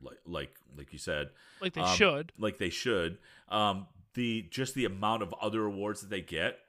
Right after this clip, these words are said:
Speaker 1: I think that it's gonna, I think it's gonna pile up. I think there's gonna be a lot more than people think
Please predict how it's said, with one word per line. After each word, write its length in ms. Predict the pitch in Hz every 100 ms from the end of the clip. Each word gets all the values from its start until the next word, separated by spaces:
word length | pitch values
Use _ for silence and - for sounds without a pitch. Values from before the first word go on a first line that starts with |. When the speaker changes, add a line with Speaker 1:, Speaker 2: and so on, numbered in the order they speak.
| _ _ _ -
Speaker 1:
I 100 | 92
think 240 | 113 110
that 140 | 110 107
it's 120 | -
gonna, 160 | 143 85
I 60 |
think 120 | 113
it's 80 | 185
gonna 120 | - -
pile 320 | - 82 76
up. 200 | 76 - _ _
I 100 | 69
think 220 | 78 80
there's 180 | 78 78
gonna 140 | 98 85
be 140 | 80
a 60 | 80
lot 220 | 82 78
more 140 | 80
than 100 | 76
people 240 | 69 80 76
think 280 | 78 69